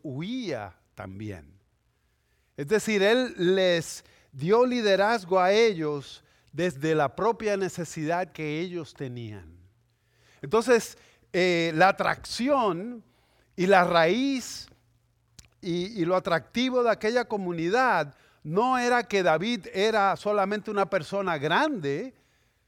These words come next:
que lo había sido junto a, al rey Saúl, y, e importante, ¿verdad? Sino porque era una persona que habiendo sido algo,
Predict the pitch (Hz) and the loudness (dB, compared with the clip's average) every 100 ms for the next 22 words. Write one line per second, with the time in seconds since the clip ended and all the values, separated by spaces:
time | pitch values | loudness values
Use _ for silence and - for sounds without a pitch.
0 | _ 147 147 131 143 247 285 - 277 381 | _ 0 2 2 4 4 4 2 0 2
1 | 220 175 147 226 339 - 202 180 160 143 | 0 -4 -4 -4 -4 -4 0 2 0 -2
2 | 147 143 147 214 269 - 147 190 330 175 | -2 -4 0 -2 -2 -2 -2 -2 -4 -6
3 | 254 277 _ _ - 170 - 180 190 165 | -8 -12 _ _ -8 -4 0 0 0 -2
4 | 165 147 190 311 294 160 202 285 _ _ | -4 -2 0 0 -2 -6 -6 -8 _ _
5 | _ _ _ - 131 143 220 - _ _ | _ _ _ -12 -4 0 0 -2 _ _
6 | _ _ _ - 202 185 175 175 160 170 | _ _ _ -6 -4 -2 -2 -4 -6 -4
7 | 202 233 233 214 160 - 226 226 202 175 | -4 -4 -6 -6 -8 -6 -6 -6 -2 0
8 | 165 190 262 285 254 214 - 254 247 214 | 0 4 6 6 2 -2 -2 -4 2 4
9 | 262 277 175 147 | 6 6 2 -2